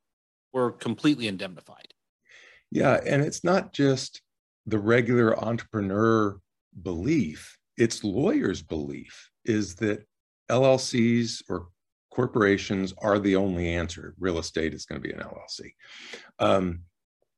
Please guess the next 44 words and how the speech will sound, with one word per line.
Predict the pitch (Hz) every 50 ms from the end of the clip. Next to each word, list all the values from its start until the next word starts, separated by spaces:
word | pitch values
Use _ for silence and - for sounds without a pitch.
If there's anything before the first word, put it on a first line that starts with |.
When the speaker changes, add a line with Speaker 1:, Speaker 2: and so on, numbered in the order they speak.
| _ - - -
Speaker 2:
uh, | - 110
you | 104 113 110 117 139 147
go | 143 143 131
to | 120 120 113 110 104 101
a | 101 95 90
corporate | - - - 147 151 147 - 139 -
lawyer, | 127 127 123 123 120 120 113
real | 104 117 127 127
estate | 127 - - - 120 117 113 -
lawyer, | 110 110 110 110 107 101 101 98
or | 92 87
an | 85
estate | 85 85 - - 120 120 117 -
planning | - 120 139 165 151 110 92 85
lawyer | 85 85 87 95
and | 101 98
say, | - - 117 107 110
"I |
want | 107 104 107 110 - -
lawsuit | 104 107 110 - - - - -
protection." | - - - 135 139 139 - 113
They | 104 101
say, | 95 - - 110 104 107 104 101
"How | 101 113 123
many | 127 127 120 117
things | 117 - 139 151 160 143
do | - - 104
you | 92
have?" | 92 98 101 107 117
"Okay, | 120 113 - - 110
you | 110 104 107 117 120
need | 117 117 117 117
seven | - - 117 110 123 113
L | 113 117 120
L | 120 117 117
Cs." | 113 - - 170 185 - - - - - _ _ _ _ _ _ _ -
Speaker 1:
Right. | 110 98 92 - - _ _ _ -
Speaker 2:
And | 117 123 117 113 107 85 - - _
they're | - 131 127 123
done | 98 92 123 135 165 190 101 78 - - _ _ _ _ _ _
serving | - - 131 139 180 269 - -
Speaker 1:
Right. | - - 95
Speaker 2:
you. | 95 - - - - _ _ - - - - - _ -
And, | - 139 131 123 123 123 120 113 110